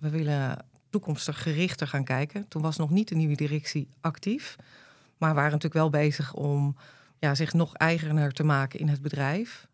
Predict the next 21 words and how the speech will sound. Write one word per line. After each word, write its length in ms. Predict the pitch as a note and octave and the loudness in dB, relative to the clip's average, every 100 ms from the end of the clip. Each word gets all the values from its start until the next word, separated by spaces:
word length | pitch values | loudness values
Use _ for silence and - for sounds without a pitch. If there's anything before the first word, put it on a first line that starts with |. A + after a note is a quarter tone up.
| _ | _
En 320 | D3+ D3 C#3+ | -4 -2 0
dat 160 | C#3+ C#3+ | -2 -4
is 120 | C#3+ | -4
de 60 | C#3+ | 0
reden 220 | D3+ D3 | 2 2
geweest 320 | D3+ D3 C3+ | 2 0 0
dat, 180 | C3+ C3 | -2 -2
eh, 160 | C3+ C3 | -2 -2
dat 160 | C3+ C3+ | -4 -6
er 60 | |
is 100 | C#3+ | -8
gezegd 340 | - D3+ C#3 - | -6 -4 -6 -4
van, 260 | C3+ C#3 - - - _ | -4 -4 -8 -18 -20 _
laten 360 | - D#3+ D#3+ D3+ | 0 2 2 2
we, 260 | D3 C#3 - | 0 0 -4
eh, 200 | - - | -8 -6
eens 160 | - D#3 | -6 -4
een, 220 | D3+ D3 - | -2 -2 0
een 180 | D#3 | 0
doorsnee 520 | C#3+ D#3 D#3+ - C#3+ C3+ | 2 0 0 0 0 0
maken. 420 | - - - | -2 -4 -6